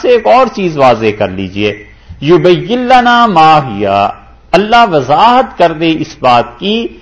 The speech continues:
کہ وہ گائے کیسی ہو۔ یہ جملہ دو مرتبہ آیا ہے۔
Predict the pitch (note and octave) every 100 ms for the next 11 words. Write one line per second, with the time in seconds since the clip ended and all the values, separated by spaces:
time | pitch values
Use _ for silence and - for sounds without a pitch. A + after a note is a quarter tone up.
0 | - - A#3 G3+ F3+ F#3 A3+ A3+ - F#3
1 | F#3+ - F3+ G#2+ F2 F2+ D#2+ - - _
2 | _ - - - _ - _ _ - _
3 | - E3+ C4+ A3+ F#3 G3 G#3+ A#3+ G3 A#3
4 | G#3+ D3 C3+ A#2+ G2+ G2 C3+ A#2+